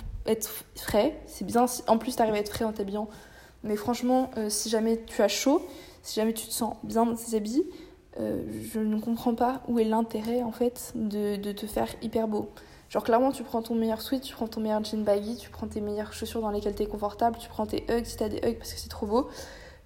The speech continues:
Euh, enfin, tu prends ton écharpe si tu veux, même si elle fait huit mètres de long comme la mienne et que c'est franchement pas le plus sexy, mais, mais voilà, c'est, ça tient chaud et c'est, c'est,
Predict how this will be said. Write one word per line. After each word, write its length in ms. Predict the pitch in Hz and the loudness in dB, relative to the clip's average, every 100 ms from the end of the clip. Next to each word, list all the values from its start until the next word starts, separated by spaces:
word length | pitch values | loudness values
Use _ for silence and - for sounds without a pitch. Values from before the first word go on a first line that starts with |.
| - | 2
Euh, 640 | 220 214 214 208 113 87 60 - - - - - - - - - - 214 - | 2 4 0 -4 -4 -6 -10 -12 -14 -16 -16 -16 -16 -10 -10 -8 -10 -12 -6
enfin, 140 | - 220 | 0 0
tu 120 | - | 0
prends 160 | - 233 | -2 0
ton 160 | 233 | 2
écharpe 320 | 226 220 - | 2 2 0
si 120 | - - | -2 -8
tu 140 | 233 | 0
veux, 180 | 233 262 | 6 8
même 180 | 240 214 | 8 4
si 140 | - | 4
elle 100 | 226 | 2
fait 160 | 220 214 | 2 -2
huit 120 | 208 | 0
mètres 200 | 214 208 | 0 2
de 60 | |
long 160 | 226 233 | 2 4
comme 160 | 233 220 | 4 2
la 120 | 202 | 0
mienne 260 | 208 226 208 | 2 4 2
et 40 | |
que 180 | - 202 | 0 -6
c'est 220 | - 196 | -4 -4
franchement 480 | - 202 - 214 208 | -4 -6 -2 -2 0
pas 360 | 202 202 113 | 2 4 4
le 100 | 208 | 2
plus 300 | 214 - 202 | -4 -8 -10
sexy, 420 | 214 - - - 240 | -6 -6 -6 0 2
mais, 320 | 220 - - - - - - - - - - - - | 2 -2 -8 -16 -20 -18 -18 -18 -18 -20 -20 -14 0
mais 120 | 214 | 6
voilà, 280 | 190 220 269 | 10 12 12
c'est, 240 | 262 226 | 10 0
ça 220 | 214 - 196 | 0 2 2
tient 180 | 220 | 0
chaud 280 | 214 262 277 | 0 4 6
et 100 | 226 | 4
c'est, 360 | 202 214 196 196 | 2 0 0 -2
c'est, 260 | - 208 | -4 -4